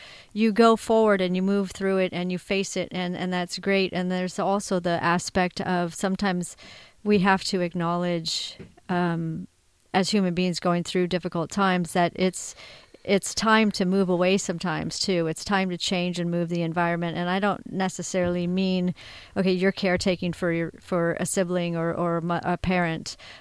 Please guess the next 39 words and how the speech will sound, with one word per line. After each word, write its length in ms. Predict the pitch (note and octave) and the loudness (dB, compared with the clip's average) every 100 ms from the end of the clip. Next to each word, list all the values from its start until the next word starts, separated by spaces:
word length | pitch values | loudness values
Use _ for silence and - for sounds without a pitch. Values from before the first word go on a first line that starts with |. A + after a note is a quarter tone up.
| - | -6
Um, 360 | F#3+ F3+ F3 E3+ | -2 0 -2 -4
and 180 | F3+ F#3 | -2 0
I 60 | F#3+ | 2
don't 200 | G3+ G3 | 0 2
mean 320 | G3 F#3+ F#3+ | 0 2 2
move 140 | G3 | 2
away 180 | F#3 F#3 | 4 2
from 160 | - F3 | 0 -4
the 80 | E3 | -4
parent 380 | F#3+ F#3+ F3 | -2 0 -2
caretaking. 720 | - G#3+ G#3+ G3+ F3 F3+ E3+ E3+ | -2 0 0 0 -4 -4 -4 -2
I 100 | F3 | 0
mean 400 | F#3 F#3 F3+ - - - - | 0 2 0 -2 -8 -16 2
move 200 | G#3+ G3+ | 4 6
away 160 | G3 | 4
from 160 | F3+ F3+ | 2 -2
the 40 | |
family 320 | F3+ G3 F#3+ F#3 | -2 0 2 0
members 360 | F3+ E3+ D#3+ | 0 0 -2
who 240 | F#3+ F3+ F3 | 0 0 2
are 160 | F3 | 0
not, 560 | E3+ F3+ F3+ F3 - - - - - | 2 2 2 0 -4 -10 -16 -20 -6
um, 240 | F#3+ F3+ E3+ | 0 0 2
participating, 720 | F#3 G3+ F#3 F#3 F#3 F3 E3+ | -2 -2 -4 -4 -4 -2 -2
or 120 | F3+ | -2
the 80 | F3 | -2
friends 420 | - F3+ F#3 F3+ | 2 2 4 2
who 160 | G3+ F3 | 2 2
are 180 | F3 D#3+ - | 0 -2 -10
creating 480 | - G3 F3 E3+ F3 | -4 -2 0 0 -2
more 380 | F3 E3 E3 E3 - - - _ | 0 0 -2 -4 -10 -20 -20 _
stress 480 | - - G3+ E3+ - | -8 0 2 2 0
and 120 | E3 | -2
heaviness. 800 | F3+ F#3 F#3+ F3 E3 E3+ - - | 2 2 0 -2 -4 -6 -10 -6
You 120 | F#3 | -4
know, 120 | E3+ E3+ | -2 -2
y-, 160 | F3 | -2
it, 200 | - - | -4 -2
there's, 300 | G3 G3 F#3 | 2 2 0